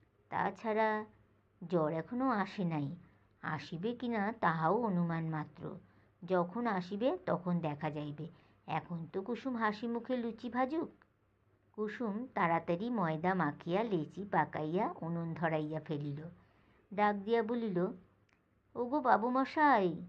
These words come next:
লুচি খেতে হলে বেলে দিতে হয়।" তারক দাওয়ায় তামাক টানিতেছিল। হুকাটা দেওয়ালে ঠেস দিয়া রাখিতে গিয়া গড়াইয়া পড়িয়া গেল। খোলা বাতাসের সংস্পর্শে ছাইয়ের আবরণ সরিয়া গিয়া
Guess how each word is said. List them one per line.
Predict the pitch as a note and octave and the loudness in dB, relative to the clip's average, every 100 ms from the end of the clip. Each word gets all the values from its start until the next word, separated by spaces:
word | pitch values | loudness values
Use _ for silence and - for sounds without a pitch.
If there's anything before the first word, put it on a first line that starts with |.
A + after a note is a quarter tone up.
| - _ | -16 _
লুচি | F3 G#3 G#3 B3 | -2 -2 -2 -4
খেতে | C4 C4 C#4 | -4 0 2
হলে | C#4 C#4+ | 2 4
বেলে | A3+ A#3 B3+ | 6 4 2
দিতে | C#4 C#4+ | 0 0
হয়।" | C4+ A#3 F3+ D#3 - - _ _ _ _ _ _ _ _ _ _ | 2 4 4 0 -6 -16 _ _ _ _ _ _ _ _ _ _
তারক | F3+ D#3+ E3+ F3+ - _ - | 0 0 -2 -6 -18 _ -14
দাওয়ায় | F3 E3 D#3+ E3 E3+ | 0 2 4 2 2
তামাক | F#3 D#3+ D#3 D#3 | 2 2 0 -2
টানিতেছিল। | E3+ D#3+ D3 D3 C#3+ E3 C#3+ D#3+ - _ _ _ _ - | -4 -4 -4 -8 -8 -8 -8 -10 -16 _ _ _ _ -10
হুকাটা | G#3 G#3+ G#3+ G3+ | -2 0 4 2
দেওয়ালে | G3+ G3+ G3 G3+ G#3 | 4 4 4 2 0
ঠেস | G3+ F#3 | 2 2
দিয়া | F3+ G3+ G3 | 4 4 4
রাখিতে | F#3 F3+ G3+ G#3 | 4 2 -2 -4
গিয়া | F#3 G#3+ A#3 | 0 2 2
গড়াইয়া | D4+ F3+ E3 D#3+ E3+ G3 | 2 2 4 2 2 0
পড়িয়া | D#3+ E3 D#3 D3+ | -2 -2 -2 -4
গেল। | D3 D3+ - - _ _ _ _ _ | -6 -10 -12 -18 _ _ _ _ _
খোলা | - F#3 G3 A3 | -4 0 2 2
বাতাসের | G#3+ E3 D#3+ E3+ F3+ A#3 | 4 2 2 -2 0 -2
সংস্পর্শে | - G3 E3 E3 - F#3 F#3 - A#3 | -2 -4 -2 -4 -4 -2 -2 -4 -8
ছাইয়ের | - G#3+ E3 F#3+ - | -2 2 2 2 4
আবরণ | E3 D#3+ D#3+ F3+ G#3 | 2 2 0 -2 -2
সরিয়া | - E3+ E3+ F#3+ | -4 -4 0 2
গিয়া | G3 G#3 F3 | 2 0 0